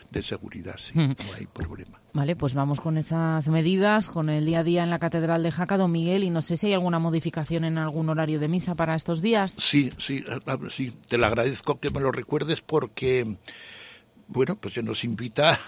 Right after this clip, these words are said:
Speaker 1: <laughs> sobre todo en Cuaresma,
Speaker 2: Ujú.
Speaker 1: a, eso, a, pues a un tiempo para renovar nuestra fe, nuestra esperanza, nuestra caridad. También en, en la catedral, pues hemos constatado que la misa de doce, pues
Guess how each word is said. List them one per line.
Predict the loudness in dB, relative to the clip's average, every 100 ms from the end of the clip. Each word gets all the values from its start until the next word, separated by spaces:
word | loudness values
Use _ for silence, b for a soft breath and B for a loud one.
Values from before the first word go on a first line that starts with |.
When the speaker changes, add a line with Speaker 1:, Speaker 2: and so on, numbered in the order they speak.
| -16 -20
Speaker 1:
<laughs> | -20 -20 -12
sobre | -4 -2
todo | -2 -2 -2
en | -2
Cuaresma, | 0 0 0 0 -2 -2 0 4
Speaker 2:
Ujú. | 4
Speaker 1:
a, | 2 -4 -10 -10 -12 -14 -14 -10 -10 B B B -18
eso, | -16 -14 -18 -14
a, | -14
pues | -12 -8
a | -6 -6 -8 -8 -12 -10
un | -4 -4
tiempo | -2 0 2
para | 2 2
renovar | 2 -2 0 -2 -2
nuestra | -6 -6 -6 -6
fe, | -4 -2 -2
nuestra | -4 -6 -8
esperanza, | -4 -4 -4 -8
nuestra | -6 -6
caridad. | -6 -4 -2 -2 -4 B B B B _ 4
También | 6 6 6 0
en, | 0 -2 -4
en | -2
la | -2
catedral, | -2 -6 -6 -2 0 -2
pues | -6 -6
hemos | -6 -8 -8
constatado | -8 -6 -4 -2 -2
que | -2 -6 -6 -12 B B
la | -2 -2
misa | -2 -2 0
de | 0
doce, | -2 -2 -4
pues | -4 -8